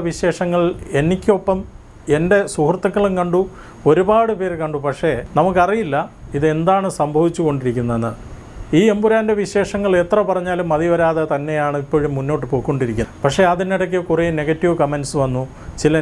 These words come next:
നെഗറ്റീവ് അഭിപ്രായങ്ങൾ വന്നു, മറ്റൊരുപാട് പ്രശ്നങ്ങൾ വന്നു. ഇതൊന്നും തന്നെ സിനിമയെ ബാധിക്കരുതേ എന്നൊരു പ്രാർത്ഥന എനിക്കുമുണ്ട്, മറ്റേതൊരു നല്ല മലയാളിക്കും ഒരു സിനിമ ആസ്വാദകനും ഓരോ പ്രേക്ഷകനുമുണ്ട്. പക്ഷേ ആ ഒരു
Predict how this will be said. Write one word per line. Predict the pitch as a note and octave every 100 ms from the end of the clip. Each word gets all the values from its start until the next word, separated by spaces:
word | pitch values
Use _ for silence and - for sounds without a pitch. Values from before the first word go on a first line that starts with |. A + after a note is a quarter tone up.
| D3+
നെഗറ്റീവ് | D#3+ E3+ F3+ C#3
അഭിപ്രായങ്ങൾ | D#3 D#3 F3+ F#3 F3+ E3 C#3+
വന്നു, | C#3 C#3+ - - - D3+
മറ്റൊരുപാട് | E3+ F#3+ F3+ F3+ F#3 F3+
പ്രശ്നങ്ങൾ | D3 - F3 F3 C#3+
വന്നു. | B2+ B2+ - F#3 E3+
ഇതൊന്നും | A3+ G#3 C4 A3+
തന്നെ | G#3+ G3+
സിനിമയെ | E3 F#3 G3+ D3+ D3
ബാധിക്കരുതേ | E3+ F#3+ G#3+ - G3 F#3+ F#3+ F#3+ - - - D#3
എന്നൊരു | F#3 G3+ F#3
പ്രാർത്ഥന | D#3 E3+ E3 E3 D#3 D3
എനിക്കുമുണ്ട്, | E3+ F3+ D#3+ D3 D#3 - - -
മറ്റേതൊരു | C#3+ D#3 D3+ D#3+ E3+ D3+
നല്ല | C#3 C#3+ C3+
മലയാളിക്കും | B2+ C#3 C3+ - A#2+ A2+ - C#3
ഒരു | C#3 -
സിനിമ | C3+ D3+ C#3+
ആസ്വാദകനും | C#3 - C#3+ C3+ C3+ C3 C3+ - - - D3
ഓരോ | G#3+ G#3
പ്രേക്ഷകനുമുണ്ട്. | E3 E3 - D#3+ C#3+ B2 G#2 G2+ - - -
പക്ഷേ | C3+ - E3+ - E3
ആ | A3+
ഒരു | A3+